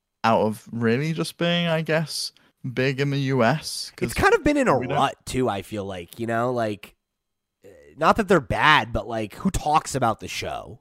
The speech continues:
Speaker 2: right? Like, you
Speaker 1: I'd never heard of it until the news of it coming to Xbox broke.
Speaker 2: Right.
Speaker 1: Never, ever heard of it. And granted, I'm in the U K. We don't even air baseball on T V. We,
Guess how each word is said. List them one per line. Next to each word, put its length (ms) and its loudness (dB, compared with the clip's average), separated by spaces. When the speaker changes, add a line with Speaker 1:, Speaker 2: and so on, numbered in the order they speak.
Speaker 2:
right? 300 0
Like, 240 -2
you 340 0
Speaker 1:
I'd 180 4
never 200 6
heard 240 6
of 120 4
it 140 0
until 500 0
the 140 -2
news 640 -2
of 360 0
it 200 -6
coming 260 -8
to 80 -10
Xbox 500 -10
broke. 240 -10
Speaker 2:
Right. 200 -16
Speaker 1:
Never, 360 2
ever 200 2
heard 200 -2
of 80 -6
it. 160 -4
And 220 -4
granted, 640 4
I'm 140 0
in 80 0
the 60 0
U 180 2
K. 360 -2
We 80 -4
don't 140 2
even 220 -4
air 200 2
baseball 460 -2
on 100 0
T 180 -2
V. 280 -2
We, 120 -2